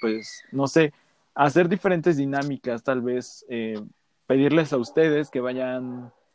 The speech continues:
diciendo los temas, que, no sé, hacer algún sorteo navideño, especiales, no sé, muchísimas cosas que tenemos en mente y que de verdad que nos gustaría, pues, saber su opinión.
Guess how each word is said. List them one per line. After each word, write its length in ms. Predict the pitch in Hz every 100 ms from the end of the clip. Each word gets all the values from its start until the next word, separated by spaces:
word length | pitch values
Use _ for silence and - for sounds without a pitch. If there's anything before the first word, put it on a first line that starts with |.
| _ _
diciendo 400 | 123 123 139 127
los 240 | 113 107
temas, 680 | - 160 156 151 147 147 -
que, 480 | - 113 110 107 -
no 160 | 123 131
sé, 200 | 143 156
hacer 240 | 127 131
algún 240 | 131 117 120
sorteo 480 | 113 110 - 127 117
navideño, 880 | 107 104 107 123 135 127 127 131 - _ - -
especiales, 580 | 107 - - 135 139 143
no 160 | 196 247
sé, 160 | 160
muchísimas 520 | 160 175 262 302 220 -
cosas 300 | 151 175 -
que 100 | -
tenemos 360 | 135 143 147
en 120 | 135
mente 400 | 127 127 143 175 - _ _ _ _ -
y 100 | 131
que 100 | 143
de 80 |
verdad 200 | 147 175
que 100 | - 185
nos 280 | 147 135
gustaría, 640 | 117 117 123 120 127 135 127 -
pues, 140 | 127
saber 240 | 131 135 135
su 120 | 151
opinión. 420 | - 117 117